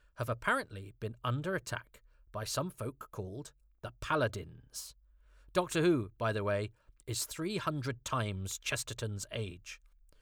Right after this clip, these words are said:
Suzanne is now the Doctor's granddaughter, Coburn's invention, because he was concerned at the dodginess of a young girl hanging about a junkyard with an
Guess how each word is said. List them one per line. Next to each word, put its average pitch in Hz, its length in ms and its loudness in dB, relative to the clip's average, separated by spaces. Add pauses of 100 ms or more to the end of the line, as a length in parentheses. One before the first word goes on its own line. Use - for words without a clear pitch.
(180)
Suzanne 143 640 4
is 117 340 0
now 117 320 2
the 104 120 -4
Doctor's 104 420 -4
granddaughter, 117 920 4 (360)
Coburn's 113 460 4
invention, 98 500 -2 (260)
because 120 240 -4
he 120 100 -2
was 113 160 0
concerned 123 540 2
at 117 120 -6
the 110 160 0 (240)
dodginess 113 540 2
of 101 100 -2
a 101 100 0
young 113 320 4
girl 110 380 6 (200)
hanging 120 320 2
about 110 260 2
a 101 60 -4
junkyard 104 600 0 (240)
with 110 120 -2
an 107 120 0